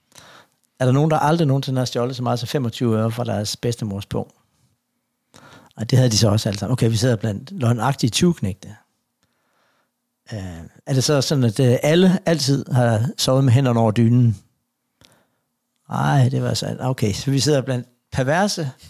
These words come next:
løgnagtige tyveknægte. Skal vi ikke bare tage den derfra?" Og det tror jeg <laughs> egentlig også er et rigtig godt råd. Lad være med, at i jagten på en succes,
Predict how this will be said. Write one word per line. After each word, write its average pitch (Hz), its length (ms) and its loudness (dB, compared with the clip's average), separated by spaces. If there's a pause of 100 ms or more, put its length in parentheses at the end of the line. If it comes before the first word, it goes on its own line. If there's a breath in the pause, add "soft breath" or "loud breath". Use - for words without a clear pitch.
(640 soft breath)
løgnagtige 123 540 -2
tyveknægte. - 640 -2
Skal - 140 -4
vi 151 40 2
ikke 147 100 -8
bare 139 100 -2
tage 135 140 -2
den 120 100 -4
derfra?" 104 360 -8 (680)
Og 147 120 -2
det 156 100 0
tror 180 180 2
jeg 139 180 6
<laughs> - 60 -2
egentlig 156 220 0
også 165 260 0
er 120 60 -2
et 117 60 -2
rigtig 123 260 0
godt 120 160 -2
råd. 127 120 -2
Lad 135 80 0
være 156 100 2
med, 147 240 0
at 127 220 -6 (1300 loud breath)
i 151 80 -4
jagten 139 400 0
på 131 120 2
en 120 80 0
succes, 165 540 2